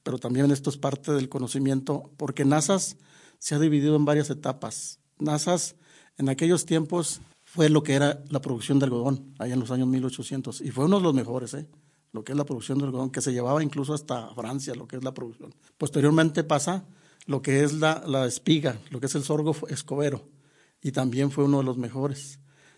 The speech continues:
Ya más adelante lo que es la, la alfalfa, también. Toda gente de aquí de la comarca y de otros lugares, Nazas lo conocen precisamente por lo que es el, la, la produ-, era la producción de la alfalfa. Ahorita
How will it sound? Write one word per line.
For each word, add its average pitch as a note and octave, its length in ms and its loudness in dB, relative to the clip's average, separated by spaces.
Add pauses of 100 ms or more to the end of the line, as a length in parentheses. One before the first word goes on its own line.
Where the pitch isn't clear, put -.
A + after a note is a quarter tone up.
(160)
Ya C#3 180 4
más D#3+ 180 4
adelante D#3+ 400 4
lo D#3 140 0
que D3 180 4
es - 220 2 (120)
la, B2 600 0
la C3+ 100 -4
alfalfa, C#3 540 -4 (380)
también. B2+ 880 2 (480)
Toda D#3 240 6
gente E3 360 4
de D3+ 80 6
aquí D3 220 2
de D#3 160 4
la C3+ 180 2
comarca C3 400 0
y C#3 40 0
de C#3 60 2
otros D3 200 -2
lugares, C3+ 580 -2
Nazas C#3 320 -2
lo C#3+ 80 -2
conocen B2 380 -6
precisamente B2+ 540 -6
por B2 180 -8
lo A2+ 100 -10
que A#2 140 -8
es A2+ 140 -6
el, B2+ 240 -8 (600)
la, C#3+ 140 -6
la C3+ 240 -6
produ-, C3 320 -6
era D3+ 160 6
la C#3+ 100 4
producción B2+ 360 -2
de C#3 60 -2
la D#3+ 40 -6
alfalfa. B2+ 380 -8
Ahorita D#3 560 2